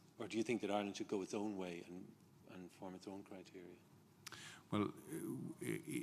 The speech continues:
Speaker 2: countries will have to make their own individual assessments, 'cause ultimately member state responsibi-, sorry,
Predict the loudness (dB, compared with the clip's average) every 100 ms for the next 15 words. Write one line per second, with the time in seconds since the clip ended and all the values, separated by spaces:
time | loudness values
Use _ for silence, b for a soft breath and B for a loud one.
0 | 2 4 4 6 4 4 4 6 8 8
1 | 6 4 2 2 4 4 2 0 2 0
2 | 2 4 6 6 6 6 6 6 4 2
3 | 2 0 -2 -2 0 2 2